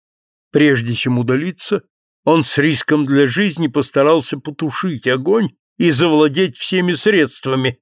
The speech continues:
которые могли бы возобновить его.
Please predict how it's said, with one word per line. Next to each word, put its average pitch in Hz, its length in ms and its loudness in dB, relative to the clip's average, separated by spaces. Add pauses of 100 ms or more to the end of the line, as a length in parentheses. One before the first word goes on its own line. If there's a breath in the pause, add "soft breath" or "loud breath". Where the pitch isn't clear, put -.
(160)
которые 135 360 2
могли 135 340 2
бы 143 140 2
возобновить 135 880 -2
его. 117 400 -6